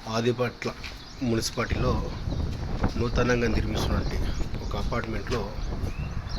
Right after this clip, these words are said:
ఒక పోర్షన్ మనల్ని కన్సల్ట్ అయితే దానికి చిన్న చిన్న మార్పులు చేయడా-, చేయించుకోవడా-, చేయించుకోవడానికి పిలిస్తే ఇక్కడ రావడం జరిగిందండి. ఇది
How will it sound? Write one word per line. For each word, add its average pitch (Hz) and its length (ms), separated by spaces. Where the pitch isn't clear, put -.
ఒక 110 180
పోర్షన్ 135 360
మనల్ని 113 340
కన్సల్ట్ 113 380
అయితే 120 220
దానికి 107 340
చిన్న 117 240
చిన్న 117 160
మార్పులు 104 460
చేయడా-, 113 340
చేయించుకోవడా-, 107 600
చేయించుకోవడానికి 113 680
పిలిస్తే 117 260
ఇక్కడ 107 200
రావడం 107 280
జరిగిందండి. 95 480
ఇది 107 180